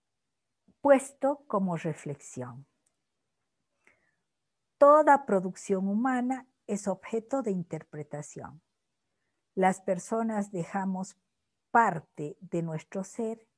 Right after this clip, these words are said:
en lo que hacemos, en lo que decimos, en cómo pensamos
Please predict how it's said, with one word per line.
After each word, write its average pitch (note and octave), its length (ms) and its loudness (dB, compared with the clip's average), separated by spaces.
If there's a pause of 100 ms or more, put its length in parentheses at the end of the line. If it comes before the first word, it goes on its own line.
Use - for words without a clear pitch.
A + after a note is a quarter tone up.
(320)
en D#3 220 -4
lo C#3+ 140 -8
que - 100 -10
hacemos, E3+ 640 -8 (680)
en F3+ 220 -2
lo D#3 180 -6
que D3+ 180 -8
decimos, F3 800 -8 (480)
en G3 220 -2
cómo C4+ 520 -2
pensamos F3 880 -8